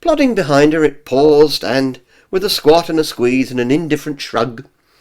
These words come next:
produced a sculpture, a work to rival Michelangelo or Henry Moore.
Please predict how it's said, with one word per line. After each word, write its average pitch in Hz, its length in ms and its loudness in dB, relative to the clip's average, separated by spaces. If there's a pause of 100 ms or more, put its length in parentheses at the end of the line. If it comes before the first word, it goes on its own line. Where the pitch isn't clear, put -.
(380)
produced 226 440 -6
a 254 60 -6
sculpture, - 760 -2 (880)
a 131 80 -4
work 220 360 4
to 165 100 -12
rival 220 560 2
Michelangelo 190 1000 -4
or 82 160 -4
Henry 156 340 -2
Moore. 156 420 -2